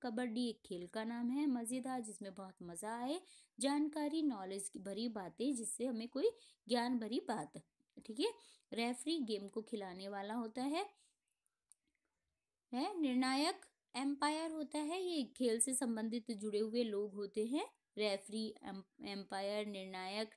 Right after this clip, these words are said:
ठीक है। और फाउल होता है, बीच में जो गेम में कोई हम गलती कर देते हैं तो उसे हम क्या कहते हैं? फाउल।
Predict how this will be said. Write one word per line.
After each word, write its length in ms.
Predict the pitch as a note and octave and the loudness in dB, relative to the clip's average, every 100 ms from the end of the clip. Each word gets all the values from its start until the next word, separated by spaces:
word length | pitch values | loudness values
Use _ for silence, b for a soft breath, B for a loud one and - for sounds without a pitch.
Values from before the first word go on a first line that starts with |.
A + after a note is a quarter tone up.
| - | -12
ठीक 200 | G#3 F#4 | -4 -2
है। 120 | B4+ B B B B _ - | -2 B B B B _ -4
और 200 | A#3 D#4 | -2 -2
फाउल 400 | - B3 C4 C#4 | -2 0 4 2
होता 240 | B3+ C4 | 2 -2
है, 180 | C4+ C#4 | -2 0
बीच 320 | A3+ G3+ - | 0 -4 -6
में 160 | G#3+ G#3+ | -6 -2
जो 120 | G#3+ | -4
गेम 280 | F#3 F#3+ F#3+ | -4 -6 -6
में 320 | G3 G#3+ A3 | -6 -6 -4
कोई 240 | A#3 A3+ | -2 0
हम 200 | G#3+ G#3 | 0 -4
गलती 380 | G3 F3 E3 B3 | -6 -6 -4 -4
कर 220 | A#3+ B3 | -2 -2
देते 260 | A3+ A#3 B3+ | 0 -2 0
हैं 200 | B3 A#3 | 0 -2
तो 160 | G#3 F#3+ | -6 -8
उसे 280 | F#3+ - | -8 -4
हम 200 | A3+ G#3+ | -4 -4
क्या 160 | G#3+ G3+ | -6 -6
कहते 260 | G3 G3 C4 | -6 -6 -4
हैं? 120 | F#4 | -4
फाउल। 460 | F#4 F#3+ E3+ E3+ | -2 0 2 0